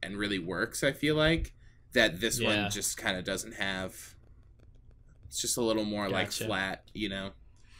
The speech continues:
Speaker 1: But not, not bad. Like, worth a watch,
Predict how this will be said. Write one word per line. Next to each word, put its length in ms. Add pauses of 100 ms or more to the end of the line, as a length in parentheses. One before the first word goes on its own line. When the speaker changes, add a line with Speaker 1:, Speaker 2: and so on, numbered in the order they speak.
(380)
Speaker 1:
But 380 (1300)
not, 360
not 360
bad. 440 (260)
Like, 300 (120)
worth 200
a 40
watch, 600